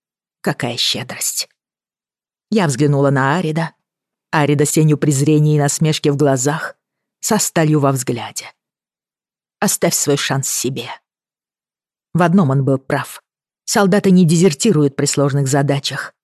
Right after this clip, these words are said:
Они не отказываются от миссий. Они не сбегают.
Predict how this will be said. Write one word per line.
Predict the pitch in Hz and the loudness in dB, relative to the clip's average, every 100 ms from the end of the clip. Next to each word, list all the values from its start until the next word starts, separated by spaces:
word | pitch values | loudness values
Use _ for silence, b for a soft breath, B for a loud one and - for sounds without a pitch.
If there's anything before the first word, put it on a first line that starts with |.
| _ _ | _ _
Они | 196 185 | 2 4
не | 180 | 4
отказываются | 175 - 196 139 143 143 143 | 2 0 -2 0 0 0 -2
от | 139 | -2
миссий. | 147 143 - - 139 - _ _ _ | -2 -2 -4 -4 -8 -12 _ _ _
Они | 196 175 | 2 4
не | 165 165 | 4 2
сбегают. | 123 160 135 135 127 - | 2 0 0 -2 -4 -12